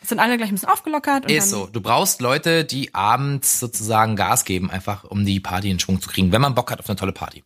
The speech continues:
Speaker 1: Voll.
Speaker 2: Ja. Okay, das ist aber nochmal ein andere, ein anderes Thema. Ähm, aber ich fand die Idee jetzt auf jeden Fall voll geil mit dem Tanzen. Das, äh, finde ich super cool.
Speaker 1: Ja, all-, alles, ich finde alles allgemein, was, was Bewegung beinhaltet
Speaker 2: Ja.
Speaker 1: und ein bisschen sich, sich bewegen,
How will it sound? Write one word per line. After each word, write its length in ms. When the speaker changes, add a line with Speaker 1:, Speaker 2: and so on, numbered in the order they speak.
Speaker 1:
Voll. 240
Speaker 2:
Ja. 220
Okay, 300
das 80
ist 80
aber 100
nochmal 180
ein 40
andere, 320
ein 120
anderes 380
Thema. 440
Ähm, 460
aber 100
ich 80
fand 160
die 100
Idee 120
jetzt 180
auf 80
jeden 120
Fall 80
voll 120
geil 200
mit 120
dem 120
Tanzen. 340
Das, 220
äh, 140
finde 160
ich 60
super 200
cool. 200
Speaker 1:
Ja, 200
all-, 200
alles, 280
ich 140
finde 140
alles 200
allgemein, 420
was, 280
was 180
Bewegung 440
beinhaltet 480
Speaker 2:
Ja. 40
Speaker 1:
und 140
ein 40
bisschen 520
sich, 460
sich 240
bewegen, 460